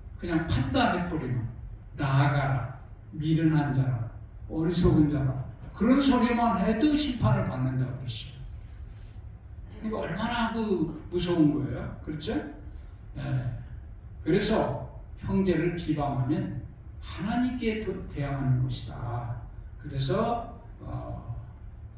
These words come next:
율법을, 형제를 비-, 비방하면 안 된다. 두 번째, 인간의 이해력은 한계가 있기 때문에 형제를 함부로 판단하면 안 된다, 이 말이에요.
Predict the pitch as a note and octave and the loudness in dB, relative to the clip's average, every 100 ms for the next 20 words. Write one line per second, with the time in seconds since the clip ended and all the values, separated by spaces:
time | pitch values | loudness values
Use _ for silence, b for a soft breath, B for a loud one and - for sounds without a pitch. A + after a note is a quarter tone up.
0 | - - - - - - - C3+ C3 C3+ | -16 -14 -14 -14 -14 -14 -10 -8 -6 -4
1 | C3 - - - - E3+ D3+ C3+ C3 - | -4 -4 -6 -8 -10 -6 -4 -2 -2 -4
2 | - - - - - - C#3+ C3+ C3+ C3+ | -6 -8 -12 -14 -14 -6 0 2 4 4
3 | - D3+ D#3+ C#3 B2 C#3 C3+ - B B | 4 4 4 4 2 0 -2 -6 B B
4 | - G3+ G#3+ G#3 E3+ - - - B B | 0 6 6 6 0 -4 -8 -10 B B
5 | F3+ A3+ A3+ A3 A3 A#3 B3 B3+ - - | 6 10 10 8 6 6 6 4 -2 -8
6 | - - - - G3+ A3+ B3 A3+ G#3+ F#3+ | -14 -14 -14 -6 2 4 6 6 8 6
7 | A3+ A#3 - - B3 B3 A3 G#3+ F3 D#3+ | 6 2 0 0 2 4 4 4 2 2
8 | - F3 - G#3+ G#3+ G#3+ G3+ F3+ F3 E3 | 0 -2 -2 -2 0 0 0 0 0 4
9 | D#3 B3+ C#4+ D4 - - - - - G#3+ | 4 4 4 2 -2 -8 -12 -12 -6 -2
10 | F#3 E3+ E3 D#3+ D3+ D3 F3 A3+ - - | 0 2 0 0 0 0 -2 -4 -6 -10
11 | - - D3 C3+ C3+ B2+ C3+ B2 A#2+ A2+ | -14 -6 -4 -2 -2 -2 -4 -4 -4 -6
12 | A2 A2+ - A2 | -4 -4 -6 -10